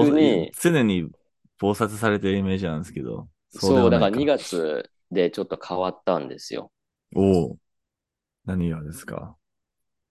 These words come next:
Speaker 1: その忙殺されている状態をちょっと見直そうと思って。
Speaker 2: 見直す。
Speaker 1: そうなんです。二月からね、少し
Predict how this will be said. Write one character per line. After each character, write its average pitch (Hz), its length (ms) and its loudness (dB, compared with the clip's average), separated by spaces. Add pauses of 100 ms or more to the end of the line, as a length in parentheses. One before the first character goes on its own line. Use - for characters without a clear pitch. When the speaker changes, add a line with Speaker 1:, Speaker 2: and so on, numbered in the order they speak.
(520)
Speaker 1:
そ 98 120 -2
の 95 100 6
忙 120 280 8
殺 127 680 6
さ - 180 -2
れ 110 140 6
て 113 180 6
い 110 40 4
る 107 140 4
状 101 260 2
態 98 280 2
を 87 220 2
ち - 120 -10
ょ - 20 -16
っ - 20 -20
と - 140 -6 (240)
見 85 100 -2
直 101 260 4
そ - 280 -8
う - 120 -8
と - 60 -8
思 52 120 -10
っ - 40 -20 (100)
て。 62 240 -2 (640)
Speaker 2:
見 87 200 -4
直 92 240 0
す。 - 360 -20 (720)
Speaker 1:
そ - 320 0
う - 20 0
な 67 120 0
ん 52 60 0
で - 80 0
す。 - 480 -8
二 117 100 6
月 95 220 2
か 65 120 2
ら 71 140 2
ね、 73 180 0
少 - 220 -2
し - 120 -4